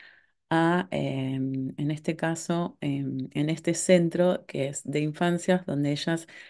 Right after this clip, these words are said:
cuidan a los niños y niñas, para que otras mujeres como ellas de ese barrio también puedan ir a trabajar. Eh, nosotras es un pedacito, digamos, algo muy chiquito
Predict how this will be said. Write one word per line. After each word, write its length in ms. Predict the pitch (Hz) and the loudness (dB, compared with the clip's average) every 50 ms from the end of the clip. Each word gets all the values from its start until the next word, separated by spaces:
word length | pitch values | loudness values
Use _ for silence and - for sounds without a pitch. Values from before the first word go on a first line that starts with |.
| - - _ - | -20 -20 _ 2
cuidan 460 | 170 180 175 175 175 175 180 180 - | 4 6 6 6 6 6 4 4 2
a 100 | 147 147 | 0 -2
los 160 | 147 147 151 | -2 -2 0
niños 360 | 175 170 175 180 175 175 - | 0 2 2 2 2 0 0
y 80 | 165 165 | 0 0
niñas, 440 | 170 170 170 170 175 175 175 - - - - - _ | 2 2 2 2 2 0 -2 -4 -10 -20 -20 -10 _
para 220 | - 175 175 180 175 | 4 4 4 6 6
que 80 | 233 | 4
otras 220 | 240 233 247 240 208 | 4 4 4 4 4
mujeres 400 | 202 196 - - 202 196 185 190 | 2 2 2 4 4 4 4 2
como 280 | - 175 170 170 175 | 0 0 0 2 2
ellas 360 | 185 185 - - 165 160 156 - | 2 2 0 -2 -4 -4 -6 -6
de 220 | - 147 165 190 | -2 2 2 2
ese 220 | 214 214 - 214 202 | 2 2 2 2 2
barrio 380 | 208 208 202 202 202 202 208 202 | 4 4 2 2 0 0 -2 -2
también 400 | - 156 151 156 160 165 170 165 | -2 -2 0 0 0 0 0 0
puedan 320 | - 151 151 151 147 143 | 0 2 2 2 2 2
ir 120 | 139 135 135 | 0 0 0
a 60 | 131 | -2
trabajar. 560 | - - 127 127 - - - 131 131 - - - - - - - - - - - - - _ _ _ - | -2 -4 -6 -6 -6 -6 -6 -6 -6 -6 -10 -16 -20 -20 -20 -20 -20 -20 -20 -20 -20 -20 _ _ _ 0
Eh, 340 | - 151 160 156 147 147 151 | 2 4 4 4 2 2 2
nosotras 640 | 160 165 160 - 196 214 208 214 208 - - _ _ _ _ _ _ _ _ - | 0 0 0 2 4 4 4 4 4 0 -4 _ _ _ _ _ _ _ _ 0
es 160 | 185 185 196 | 0 2 4
un 120 | 196 175 | 4 4
pedacito, 580 | 185 170 165 160 160 - - 185 185 185 190 185 | 6 4 4 4 2 0 0 0 2 4 4 4
digamos, 360 | 175 170 180 180 180 - - | 6 4 2 2 0 -2 -4
algo 300 | - - 160 170 165 165 | -4 -2 0 0 2 2
muy 160 | 165 165 175 170 | 2 2 0 0
chiquito 460 | - - 175 170 185 185 185 - | -2 -4 -2 0 0 0 2 2